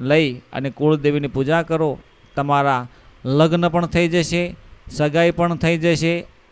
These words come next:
અને તમારા જીવનમાં કુળદીપક પણ આવશે અને તમારા જીવનમાં જાહો જલાલી, સુખ, સમૃદ્ધિ, વૈભવ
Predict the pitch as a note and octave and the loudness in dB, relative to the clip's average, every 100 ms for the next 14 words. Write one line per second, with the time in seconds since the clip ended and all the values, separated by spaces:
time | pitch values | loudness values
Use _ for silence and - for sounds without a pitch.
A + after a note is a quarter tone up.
0 | - D3 C#3 C#3+ C#3 C#3+ C#3 A2 C3 D3 | -4 -2 -2 -2 0 0 0 -2 0 0
1 | C#3+ C#3+ B2 - E3+ E3+ D#3+ D#3 E3+ - | 0 -2 -6 2 2 4 0 0 -2 0
2 | E3 E3+ E3 D#3+ - E3+ D#3+ - - - | -2 0 0 -2 -4 -6 -8 -14 -20 -20
3 | - E3+ F3+ E3+ D#3+ D#3 D3+ C#3 D3+ D3+ | -4 0 2 2 2 2 0 2 0 2
4 | D3 B2 C3+ D#3 C3+ C3 C#3+ D#3 C#3+ A#2+ | -2 0 2 4 2 0 2 0 0 -6
5 | A#2 - - - F#3 - - - - - | -10 -18 -10 2 2 2 -14 -16 -20 -16
6 | - C#3+ C#3 D#3+ D3 D#3 B2 B2 A#2+ C#3+ | -6 -2 2 2 4 0 2 0 0 0
7 | C#3+ | 0